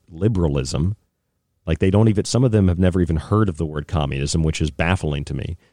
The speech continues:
'cause they, they're, they're ideological Marxists. But we, and that's not, that doesn't, it doesn't mean that they're not nice people, but it's just, it's just bizarre. And because I don't agree with them, of course, you know, I'm an enemy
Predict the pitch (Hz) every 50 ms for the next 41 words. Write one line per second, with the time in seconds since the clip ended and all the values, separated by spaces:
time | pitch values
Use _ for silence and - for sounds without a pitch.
0 | _ _ _ - 85 76 82 80 80 73 87 85 82 76 82 87 82 80 - -
1 | 85 85 82 85 82 78 78 78 78 - - - 76 69 67 82 113 127 - -
2 | - - - - - - - - - _ _ _ _ _ _ _ _ _ _ _
3 | _ _ _ _ - 107 110 107 104 - - - - 110 113 110 107 - 117 90
4 | - 107 95 - - 101 92 98 92 92 95 92 98 95 95 92 92 85 90 90
5 | 87 82 - 80 82 80 76 - - 85 78 73 - - - 127 180 - 107 101
6 | 110 98 95 87 82 80 - 85 82 - - - - - _ _ _ - 80 -
7 | - 90 82 - - 78 71 - 92 113 127 87 71 78 90 - _ _ - _
8 | _ _ _ _ _ _ _ _ _ - 82 85 80 95 - 98 85 92 87 80
9 | 76 73 - 110 151 160 120 95 - 82 76 - - - 80 76 76 - 85 78
10 | 65 73 76 67 65 85 117 127 87 65 62 69 95 107